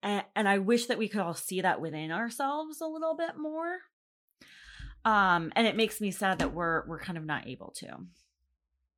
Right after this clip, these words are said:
And then the last reason this is happening, I kind of mentioned, touched on this before, but the last reason this is happening is because people like interesting stories.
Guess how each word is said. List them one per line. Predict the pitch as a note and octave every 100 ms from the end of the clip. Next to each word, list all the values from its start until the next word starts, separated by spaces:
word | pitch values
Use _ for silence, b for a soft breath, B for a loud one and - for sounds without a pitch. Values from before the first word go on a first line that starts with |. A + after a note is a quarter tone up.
| _ _ _ _ _ _ _ _ _ - B B B B -
And | F4+
then | G4
the | F4
last | C4+ B3+ C4
reason | A#3+ A#3
this | A3+ G#3+
is | G3
happening, | F#3+ F#3+ F3
I | D#3+
kind | G3+ F#3+
of | D#3+
mentioned, | D#3+ D3+ E3+ - _ _ _ _
touched | - F#4 - -
on | G3 F3+
this | F3 -
before, | F3 E3+ B3 A#3 A3+ A#3 A#3 B B B B
but | C#4 B3
the | B3
last | A#3+ A#3 A#3+
reason | A#3 A3
this | G3+
is | G3
happening | G3+ G3 G#3 G#3
is | G3+
because | G#3+ G#3 G#3+ G#3+
people | G#3 C4+ D4+
like | D#4+ D4
interesting | D4 C4+ C#4 C4+ B3+
stories. | - A#3 B3+ E3 - -